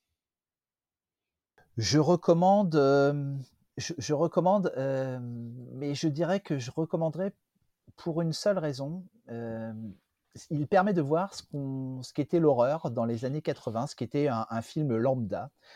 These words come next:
des années quatre-vingts. Heu, pas plus mauvais, pas meilleur qu'un autre film, heu, bon,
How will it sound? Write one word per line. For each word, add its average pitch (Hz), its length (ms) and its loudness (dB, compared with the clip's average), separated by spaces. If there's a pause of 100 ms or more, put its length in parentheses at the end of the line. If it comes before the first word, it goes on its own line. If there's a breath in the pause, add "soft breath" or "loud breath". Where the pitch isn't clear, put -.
(160 soft breath)
des 101 200 -2
années 123 220 4
quatre-vingts. 110 640 0 (580 loud breath)
Heu, 101 880 2 (120)
pas 120 180 6 (180)
plus 110 580 -2
mauvais, 98 520 -4
pas 92 220 -2
meilleur 92 400 -6
qu'un 92 240 -8
autre 101 280 -8
film, 98 460 -8
heu, 87 500 -6
bon, 95 280 -10